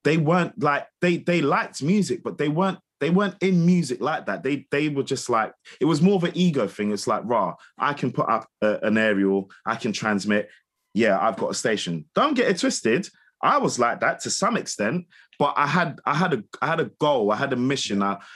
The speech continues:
I want, I wanted to get talent on the station. And, and as I got older, the ego just went right down. I was like, "Raj, you know, it's, it's not even about me, because we've got this opportunity now.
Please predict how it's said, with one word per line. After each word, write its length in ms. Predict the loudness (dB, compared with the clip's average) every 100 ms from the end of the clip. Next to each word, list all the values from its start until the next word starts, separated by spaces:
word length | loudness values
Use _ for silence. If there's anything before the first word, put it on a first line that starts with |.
| -6
I 60 | -2
want, 240 | 0 0
I 80 | -2
wanted 300 | -2 -2 -2
to 100 | -2
get 180 | -4 -6
talent 360 | -4 -2 -2
on 160 | -2 -2
the 60 | 0
station. 420 | 0 -2 0 -2
And, 120 | -2 -6 -6
and 100 | -2
as 220 | 0 0
I 120 | 0
got 200 | -2 -4 -2
older, 520 | -2 -2 -2 -2 -4 -6
the 100 | -2 2
ego 360 | 2 2 0
just 260 | -2 -6 -4
went 220 | -2 -2
right 320 | -2 -2 -2 -2
down. 200 | -2 0
I 80 |
was 120 | -2 -2
like, 140 | -2
"Raj, 320 | 0 0 -2
you 60 | -4
know, 100 | -4
it's, 240 | -4 -6
it's 160 | -8 -4
not 120 | -2
even 180 | 0 0
about 340 | 0 0 0
me, 180 | 0 -2 -4
because 260 | -2 -2 -4 -16 -20 -6
we've 160 | -2 2
got 160 | 2 2
this 160 | 0
opportunity 520 | 0 -2 0 0 2
now. 320 | 2 2 0